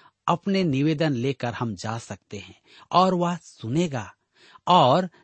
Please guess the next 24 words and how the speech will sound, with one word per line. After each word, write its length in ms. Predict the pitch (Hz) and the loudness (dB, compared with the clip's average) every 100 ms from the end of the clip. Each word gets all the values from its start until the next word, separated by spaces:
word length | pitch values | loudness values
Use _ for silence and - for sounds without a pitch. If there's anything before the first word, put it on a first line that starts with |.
| 120 | -4
जैसा 480 | 160 196 - 196 | 2 2 4 0
मेरा 280 | 180 143 147 | 2 2 0
सांसारिक 560 | - 135 123 147 165 165 | 0 -6 -4 -2 -2 -4
पिता 240 | 131 113 117 | -6 -4 -6
सुनता 460 | - 165 170 151 | -2 -2 0 0
था, 340 | 120 - 143 170 _ _ | -2 -2 -2 -4 _ _
परंतु 380 | 139 151 165 - - | 0 2 2 -2 -4
उससे 380 | 185 - 208 190 | -6 -4 -4 0
भी 180 | 160 - - | -2 -4 -8
अधिक 400 | 151 143 190 117 | -8 -4 -4 -4
बार 440 | 104 139 113 104 - _ | -2 0 0 -2 -12 _
वह 200 | 120 135 113 - | -6 -6 -6 -2
हमें 320 | 143 120 98 _ _ | 0 0 -4 _ _
उत्तर 420 | 117 _ 123 110 | -14 _ -8 -8
देता 340 | 92 101 - | -8 -8 -6
है। 280 | 104 - 92 _ _ _ _ _ _ _ - | -8 -10 -20 _ _ _ _ _ _ _ -20
सेवा 360 | - 226 233 | -2 0 0
की 200 | 214 196 | 0 -4
अपनी 600 | 190 156 - 170 160 160 - | 0 0 0 2 2 2 -2
युवावस्था 720 | 123 139 135 123 123 - - 165 | 0 2 4 2 0 -6 0 0
में 300 | 104 101 156 _ | 0 -6 -10 _
मैं 220 | 117 127 131 | -4 -2 -2
एक 300 | 139 131 - | -4 -8 -8
महत्वपूर्ण 640 | 110 131 180 _ 147 101 | -8 -4 -6 _ -2 -2